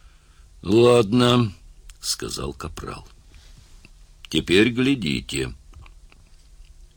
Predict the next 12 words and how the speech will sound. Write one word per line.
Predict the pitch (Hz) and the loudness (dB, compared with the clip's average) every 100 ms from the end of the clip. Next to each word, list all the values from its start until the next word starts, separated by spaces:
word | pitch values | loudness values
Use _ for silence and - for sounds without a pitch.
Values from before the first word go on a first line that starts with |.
| - | -2
Он | 110 113 | 0 0
пришлёпнул | - 85 110 - 92 95 82 - 67 62 | -4 -2 0 0 -2 0 0 -2 -8 -6
почти | 71 - - | -6 -6 -6
отрезанный | 67 - 71 60 64 60 | -6 -4 -6 -6 -8 -8
палец | 65 53 52 - | -8 -10 -10 -12
на | 52 | -10
место | 58 90 - 120 - - - - _ - - - | -6 -6 -6 -10 -18 -20 -20 -20 _ -20 -20 -12
и | 69 | -12
придержал | - 65 58 58 - 82 95 | -8 -8 -8 -10 -6 -4 -4
его | 87 87 | -6 -12
правой | - 65 67 | -8 -8 -6
рукой. | 60 57 - 50 | -10 -12 -14 -16